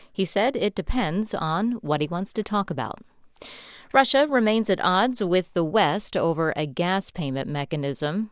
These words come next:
N P R's Rob Schmitz reports Moscow is demanding that European countries pay for gas exports in rubles, but G seven nations are rejecting that.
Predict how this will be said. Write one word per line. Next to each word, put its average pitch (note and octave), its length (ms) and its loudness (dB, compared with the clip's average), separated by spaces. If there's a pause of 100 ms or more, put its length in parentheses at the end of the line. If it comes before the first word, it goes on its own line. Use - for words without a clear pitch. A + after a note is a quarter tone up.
N C3+ 160 -6
P C#3+ 160 -4
R's D3 320 0
Rob C3+ 200 0
Schmitz D#3+ 400 -6
reports D#3+ 540 0
Moscow D3+ 540 0
is D3+ 340 -4
demanding E3 800 -2
that C3+ 200 -2
European C#3+ 640 -4
countries D3 680 -4
pay G3+ 280 0
for C#3+ 240 -8
gas C3+ 440 -4
exports D#3 640 -2
in C#3 180 -4
rubles, E3 540 2 (280)
but D3 140 -4
G A#3 220 -2
seven A#3 360 0
nations E3+ 640 -2 (160)
are D#3+ 140 -2
rejecting F#3 540 -2
that. - 260 -8